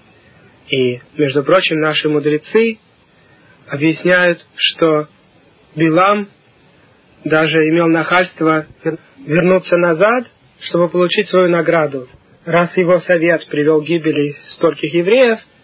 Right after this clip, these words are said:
то он надеялся получить награду. И в это время еврейская нация, которая вела войну с Медианом, убила его тоже. И как он сам себе предсказывал, что если его смерть будет как у евреев, то и конец его будет таким же.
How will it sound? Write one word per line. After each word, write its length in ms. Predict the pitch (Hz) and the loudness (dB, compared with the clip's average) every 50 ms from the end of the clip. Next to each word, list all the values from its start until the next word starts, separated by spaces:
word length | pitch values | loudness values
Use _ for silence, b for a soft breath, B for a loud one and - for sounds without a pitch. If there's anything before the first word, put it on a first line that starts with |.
| b b b - | b b b -2
то 100 | - 190 | 0 2
он 60 | 202 | 2
надеялся 420 | 208 196 180 190 196 190 180 - 165 | 2 2 2 2 0 0 0 -4 -6
получить 400 | - 175 170 160 - 175 165 170 | -4 -2 -2 -2 -2 -2 -2 -2
награду. 480 | 160 151 143 147 139 135 131 135 160 | -2 -2 -2 -2 -2 -4 -2 0 0
И 100 | 160 160 151 | 0 2 0
в 40 | |
это 180 | 160 165 165 180 | 0 0 0 0
время 480 | 175 185 214 247 269 254 233 220 220 220 b b b b b b b b - | 2 2 4 4 4 4 2 2 0 -2 b b b b b b b b -2
еврейская 520 | 175 160 165 180 180 175 - - 185 180 | 0 2 2 2 0 0 0 0 2 2
нация, 400 | 180 196 220 240 233 - 202 175 | 4 2 2 0 0 0 0 0
которая 480 | - - 156 147 160 156 156 156 156 151 | 0 -2 -2 0 0 2 2 2 2 2
вела 280 | 147 151 151 160 160 | 0 0 2 2 0
войну 420 | 147 160 165 175 196 220 254 269 262 | 0 0 0 2 2 2 2 0 -2
с 380 | - - - - - 196 190 185 | -6 -12 -10 -2 0 0 0 0
Медианом, 680 | 175 175 180 165 170 185 185 180 180 170 170 165 165 165 b b b b b b - | 0 -2 0 2 2 2 4 4 2 2 0 0 -2 -4 b b b b b b -6
убила 320 | - 170 156 190 196 190 | -4 -2 0 2 2 2
его 300 | 180 170 165 156 156 160 | 2 2 0 0 0 -2
тоже. 480 | 156 - 151 143 131 117 127 120 120 120 - - _ - - _ _ _ | -2 -2 -4 -6 -6 -6 -10 -14 -18 -20 -20 -20 _ -20 -20 _ _ _
И 100 | - 165 | -8 -2
как 200 | - 170 160 - | -2 0 0 0
он 100 | 170 165 | 0 0
сам 200 | - 190 180 175 | 0 0 0 0
себе 140 | 175 - 170 | 0 -2 -2
предсказывал, 640 | - 170 165 - - - 226 247 240 226 196 170 151 | -2 -4 -6 -8 -2 0 0 2 2 2 0 0 -2
что 180 | 139 - - 160 | -2 -2 -2 -2
если 180 | 151 147 - 160 | -2 0 0 -2
его 140 | 151 156 | -2 -2
смерть 340 | 147 - 160 165 165 147 143 | -2 -2 0 0 0 -2 -2
будет 200 | 139 151 151 143 | 0 0 0 0
как 220 | - 156 147 - - | 0 -4 -4 -2 -2
у 40 | |
евреев, 420 | 151 147 143 147 147 147 143 135 - | -2 0 0 0 0 0 -2 -4 -6
то 100 | - 156 | -4 -2
и 60 | 147 | -2
конец 360 | 143 - 156 160 196 220 240 - | -2 -2 0 2 2 2 0 0
его 220 | - 202 165 160 | -2 0 0 0
будет 280 | 143 143 147 147 139 143 | 0 0 0 -2 -2 -2
таким 380 | - 143 139 - - 139 135 131 | -6 -8 -8 -8 -8 -8 -6 -6
же. 280 | - 131 127 123 127 | -4 -6 -6 -6 -8